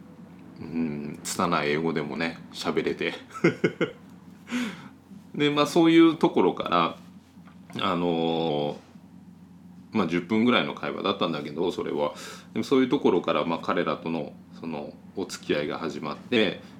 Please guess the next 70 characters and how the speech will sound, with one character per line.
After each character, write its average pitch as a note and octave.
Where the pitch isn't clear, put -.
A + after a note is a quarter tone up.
ま F2
あ、 -
一 G2
年 F2
に D#2
一 -
回、 E2
ま F#2
あ、 E2+
二 G2
年、 F#2
ま F2
あ、 F#2+
少 -
な B2+
く B2+
と G2+
も E2+
二 F#2+
年 D#2+
に D2+
一 -
度 E2+
ぐ F2
ら D2+
い C#2+
の D2
ペ E2
ー -
ス D#2+
で G2
日 F#2
本 F2
で D#2
会 D#2
っ -
た D#2
り、 F#2+
僕 E2
ら D#2+
が D2
プ F#2
サ D#2+
ン D2
に D2
行 -
っ -
た D#2+
り D#2
と D2
か -
し -
て、 D2+
な G2
ん E2
か F2
こ E2+
う、 -
親 G2
戚 G#2+
の B2
よ A#2
う -
な D2
お D2
付 -
き -
合 D2
い D2
を C#2+